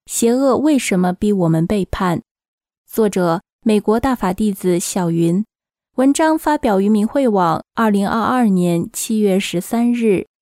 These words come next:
最近听到明慧广播的交流文章，题目是《那年我出卖了同修》，想起多年前我被邪恶之徒抓捕，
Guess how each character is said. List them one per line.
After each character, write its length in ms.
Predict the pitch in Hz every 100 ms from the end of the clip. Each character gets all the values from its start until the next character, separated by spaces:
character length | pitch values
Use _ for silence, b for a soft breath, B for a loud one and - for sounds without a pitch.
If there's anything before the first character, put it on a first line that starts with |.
| _ _ _ _ _ _ _ _ _ _ _ _ _
最 220 | - 311
近 180 | - 285
听 240 | - 269 269
到 180 | 226
明 160 | 196 185
慧 160 | - 247
广 240 | 190 175
播 180 | 190 233
的 140 | 202
交 220 | 185 220
流 120 | 220 208
文 240 | 170 165
章， 300 | 196 226 220 - _ _
题 200 | - -
目 180 | 175 190
是 180 | 196 - 180 - _ _
《那 200 | 285 294
年 320 | 254 208 196 220
我 280 | 190 180
出 240 | 165 - 254
卖 200 | 254 202
了 140 | 160
同 260 | 165 - 170
修》， 340 | - 247 247 233 _ _ _ _ _ _ _
想 280 | - 208 220
起 200 | - 185
多 200 | 190 233
年 200 | 202 190
前 400 | - 180 170 196 - -
我 120 | 214
被 160 | 269 240
邪 240 | - 190
恶 160 | 226 226
之 200 | 254 254
徒 240 | - 190
抓 260 | - 254 247
捕， 300 | 185 170